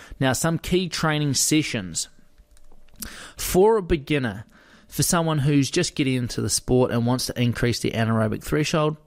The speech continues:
just get out and train. Steady state training will improve your anaerobic threshold if you are new to endurance sport. Why does it do that?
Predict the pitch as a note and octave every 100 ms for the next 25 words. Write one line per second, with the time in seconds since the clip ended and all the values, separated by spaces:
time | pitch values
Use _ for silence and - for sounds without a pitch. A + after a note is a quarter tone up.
0 | - - - - - G3+ - - D#3+ C#3+
1 | C3 A#2+ A2+ - A2 G2+ F#2+ - _ -
2 | - - _ - - - F3 F3+ - -
3 | D3+ D3 - C#3+ C3+ C3+ A#2 C3+ C#3 C3+
4 | C#3 B2+ A#2+ B2 B2 A#2+ A#2+ A#2 A2+ -
5 | A#2+ A2+ - A2 A2 - - _ _ _
6 | _ _ _ _ _ _ _ - B2+ A#2+
7 | - - A#2 A2+ A2+ - A2+ G#2+ A2 A2
8 | G#2+ G#2 A2+ - - G#2+ G2+ G2+ G#2 -
9 | - F2 D2+ - - - - B2+ C#3 C#3+
10 | C#3+ C3+ C3+ C#3+ C#3 C#3+ -